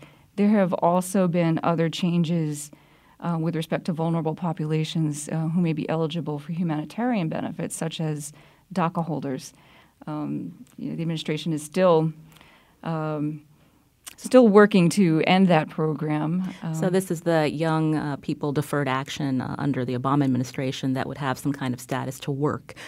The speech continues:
Speaker 2: um, that has been, um, put on hold or ended under President Trump.
Speaker 1: Yes. Um,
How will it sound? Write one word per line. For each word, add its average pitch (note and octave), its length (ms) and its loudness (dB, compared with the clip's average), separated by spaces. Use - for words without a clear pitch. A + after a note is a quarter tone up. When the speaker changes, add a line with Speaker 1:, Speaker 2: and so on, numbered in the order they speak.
Speaker 2:
um, C#3 300 -4
that C3 180 -4
has B2+ 160 -6
been, G#2+ 460 -4
um, - 380 -8
put D#3 140 -2
on B2+ 100 0
hold C3 380 -4
or A#2 100 -2
ended C3 340 0
under B2+ 280 -4
President C3 400 -6
Trump. - 260 -12
Speaker 1:
Yes. F3+ 400 -4
Um, E3 500 2